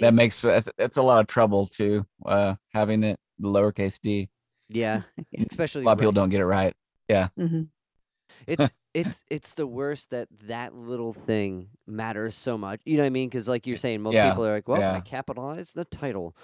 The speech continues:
Speaker 2: Um,
Speaker 1: Yeah.
Speaker 3: Uh-huh.
Speaker 2: and, like, it, because there's, there's only so many names in the world for everything. Like, it, just even when
Speaker 1: Yeah.
Speaker 2: you look at the meaning of a symbol,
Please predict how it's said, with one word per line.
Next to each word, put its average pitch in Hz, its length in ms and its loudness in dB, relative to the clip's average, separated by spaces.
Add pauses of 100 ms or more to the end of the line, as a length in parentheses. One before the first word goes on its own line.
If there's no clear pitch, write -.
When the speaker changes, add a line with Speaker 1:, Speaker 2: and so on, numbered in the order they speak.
(360)
Speaker 2:
Um, 117 560 -4
Speaker 1:
Yeah. 151 180 2
Speaker 3:
Uh-huh. 170 240 2 (260)
Speaker 2:
and, 135 180 -6
like, 127 260 -8
it, 110 220 -14 (160)
because 143 320 -8
there's, 175 220 -4
there's 226 280 -4
only 233 200 -4
so 170 160 -6
many 147 160 -2
names 120 320 -4
in 117 60 -6
the 110 60 -4
world 113 340 -2
for 104 200 -6
everything. 98 580 -8
Like, 90 320 -12
it, 117 280 -8
just 117 180 -10
even 101 160 -2 (120)
when 90 80 0
Speaker 1:
Yeah. - 20 -2
Speaker 2:
you 131 100 -6
look 123 220 -8
at 123 140 -10
the 113 100 -12
meaning 110 400 -10
of 95 80 -10
a 95 80 -10
symbol, 95 580 -8